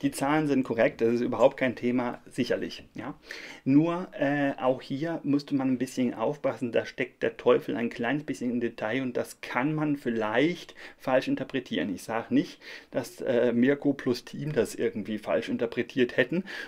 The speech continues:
sondern lediglich, dass das möglicherweise dazu führen könnte, dass jemand, äh, der ein bisschen abgelenkt ist und gerade nicht aufpasst beim Zugucken,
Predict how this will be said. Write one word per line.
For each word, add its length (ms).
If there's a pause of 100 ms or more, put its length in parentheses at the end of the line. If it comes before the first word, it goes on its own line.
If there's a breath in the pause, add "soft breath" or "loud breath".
sondern 360
lediglich, 500
dass 160
das 180
möglicherweise 1300
dazu 300
führen 480
könnte, 380 (280 loud breath)
dass 200
jemand, 560
äh, 340
der 160
ein 100
bisschen 220
abgelenkt 520
ist 140
und 140
gerade 220
nicht 180
aufpasst 400
beim 160
Zugucken, 540